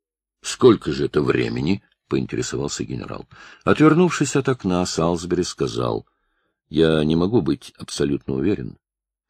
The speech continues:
Самое меньшее, возможно, около полугода, а самое большее — года полтора».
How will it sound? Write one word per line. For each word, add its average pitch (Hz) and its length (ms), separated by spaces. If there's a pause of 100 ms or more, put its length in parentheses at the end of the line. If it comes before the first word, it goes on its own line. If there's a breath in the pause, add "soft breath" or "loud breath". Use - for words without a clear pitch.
(220 loud breath)
Самое 95 360
меньшее, 98 560
возможно, 85 580
около 76 440
полугода, 67 680 (480 soft breath)
а 80 120
самое 67 380
большее — 67 580 (220)
года - 340
полтора». - 460